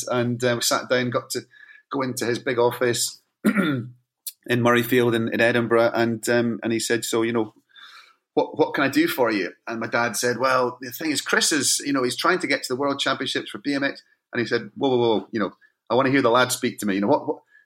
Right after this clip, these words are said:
And he sort of turned to me and said, "You know, what, what is it you want? You know, what, what is it I can do to help you?" And I said, "Well, you know," and I,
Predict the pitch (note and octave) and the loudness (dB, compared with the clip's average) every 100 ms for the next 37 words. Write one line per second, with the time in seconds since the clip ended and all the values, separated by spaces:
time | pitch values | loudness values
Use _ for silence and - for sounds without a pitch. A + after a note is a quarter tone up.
0 | _ - G#2+ - - B2+ A#2 A#2 A2 A#2+ | _ -6 -4 -4 0 0 0 -4 -2 -2
1 | B2+ G#2+ - _ _ _ _ F3+ - - | 0 -2 -2 _ _ _ _ -2 -2 -6
2 | _ - - - - - - _ _ _ | _ -20 -20 -18 -18 -18 -20 _ _ _
3 | G3+ F#3+ G3+ F3+ E3+ F3 E3+ D#3 C3+ D3+ | 0 2 0 2 2 2 2 2 2 0
4 | F#3 F#3+ G3 F#3+ D3+ - D#3+ D3+ D3+ C#3 | 0 2 0 0 -4 -2 2 2 2 2
5 | C3+ B2+ G#2 A2 G#2+ A2 C3 D3+ D3 D3 | 2 2 -2 0 -2 -4 -4 -6 -6 -4
6 | D3 C#3+ C3+ A#2+ A#2+ | -2 0 -2 -2 -4